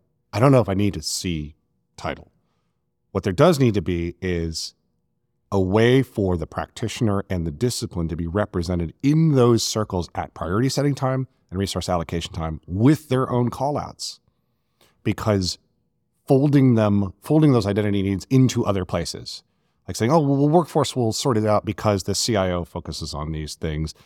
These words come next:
and the ciso gives them sort of insight on how to do it," doesn't then touch also, like,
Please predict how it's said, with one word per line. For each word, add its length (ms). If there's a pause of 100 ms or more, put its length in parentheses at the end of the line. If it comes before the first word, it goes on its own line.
(140)
and 100
the 60
ciso 320
gives 160
them 200
sort 200
of 80
insight 320
on 100
how 160
to 140
do 260
it," 140 (1000)
doesn't 380
then 160
touch 260
also, 280
like, 260